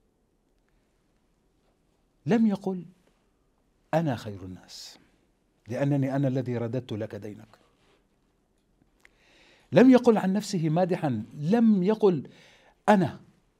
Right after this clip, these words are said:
بل انظروا ماذا تواضع وعدل فقال:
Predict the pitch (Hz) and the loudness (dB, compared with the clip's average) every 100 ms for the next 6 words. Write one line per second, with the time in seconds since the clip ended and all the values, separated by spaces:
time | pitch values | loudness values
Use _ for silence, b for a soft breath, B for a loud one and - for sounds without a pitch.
0 | _ _ _ _ _ 117 120 185 175 156 | _ _ _ _ _ -12 -8 -4 -4 -4
1 | 143 147 151 160 - _ _ _ _ _ | -8 -6 -6 -8 -14 _ _ _ _ _
2 | _ _ _ - 113 143 165 165 170 _ | _ _ _ -10 -4 -2 -2 -4 -6 _
3 | _ _ _ 117 123 175 190 180 160 151 | _ _ _ -6 -2 0 0 -2 -4 0
4 | 190 190 | 0 -2